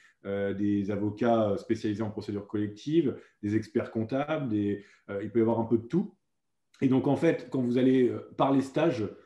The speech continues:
devoir commencer à mettre en pratique les, vos connaissances théoriques en procédure collective, en droit des entreprises en difficulté, vous allez mécaniquement rentrer par un avocat qui vous présentera des administrateurs judiciaires, donc vous aurez des contacts, euh,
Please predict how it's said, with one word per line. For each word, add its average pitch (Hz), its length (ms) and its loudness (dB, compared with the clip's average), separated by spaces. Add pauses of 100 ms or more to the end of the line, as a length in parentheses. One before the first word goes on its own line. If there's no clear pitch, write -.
(200)
devoir 117 400 4
commencer 127 440 0
à 110 140 2
mettre 123 240 0
en 139 100 0
pratique 135 400 -4
les, 117 80 4
vos 107 180 2
connaissances 120 400 0
théoriques 135 340 6
en 120 60 -2
procédure 113 440 -2
collective, 113 800 0 (500)
en 107 120 -6
droit 123 160 2
des 117 100 0
entreprises 117 320 -2
en 107 60 -4
difficulté, 110 640 0 (400)
vous 113 160 -2
allez 127 120 4
mécaniquement 127 560 2
rentrer 127 240 -2
par 117 240 -2
un 107 80 -2
avocat 107 460 -2
qui 143 180 -8
vous 113 120 -6
présentera 117 420 -2
des 110 120 0
administrateurs 110 520 -4
judiciaires, 135 560 -2
donc 123 200 0
vous 110 240 -2
aurez 110 160 2
des 104 120 0
contacts, 135 680 -6
euh, 104 280 0